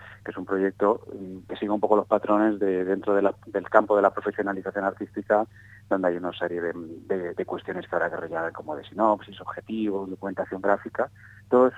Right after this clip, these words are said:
se debe enviar a, a la, al correo de info arroba armustan punto es hasta el veintitrés de marzo.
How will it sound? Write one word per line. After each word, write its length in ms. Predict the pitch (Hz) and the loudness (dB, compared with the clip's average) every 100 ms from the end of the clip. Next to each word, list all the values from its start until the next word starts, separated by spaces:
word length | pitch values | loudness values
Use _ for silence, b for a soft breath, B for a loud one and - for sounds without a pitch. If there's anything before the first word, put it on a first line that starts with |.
| - | -2
se 60 | 113 | 0
debe 160 | 107 | 2
enviar 360 | 101 98 101 107 | 0 0 2 4
a, 460 | 95 85 80 80 - | 4 0 -4 -6 -6
a 120 | - | -4
la, 120 | 82 80 | -2 -4
al 220 | - 92 | -6 -2
correo 400 | 98 95 98 95 | 0 2 2 0
de 240 | 90 90 | -2 -4
info 260 | 98 95 107 | -6 0 2
arroba 360 | 95 95 98 87 | 4 4 2 2
armustan 500 | 95 95 - 107 98 | -2 -8 -8 -8 -8
punto 280 | 98 - | -12 -6
es 140 | 95 170 - B B B - | -6 -6 -12 B B B -10
hasta 240 | - - | -8 -6
el 60 | 85 | -6
veintitrés 440 | 82 85 - 87 | -6 -8 -4 -4
de 100 | 73 | -4
marzo. 340 | 76 76 - | -10 -12 -14